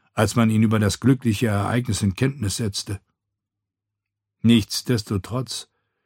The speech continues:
schenkte er jedem Kind sein Gewicht in Gold zum Namenstag und befahl Tywin,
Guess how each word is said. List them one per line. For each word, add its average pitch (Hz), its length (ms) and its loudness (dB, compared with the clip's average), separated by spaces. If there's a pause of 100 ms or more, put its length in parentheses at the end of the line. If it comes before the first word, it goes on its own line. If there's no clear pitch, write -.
(160)
schenkte 139 400 4
er 127 100 4
jedem 139 440 4
Kind 139 280 2
sein 120 220 4
Gewicht 110 420 0
in 120 200 0
Gold 120 480 0
zum 92 240 -6
Namenstag 113 800 0
und 98 120 -2
befahl 117 420 -4
Tywin, 113 500 0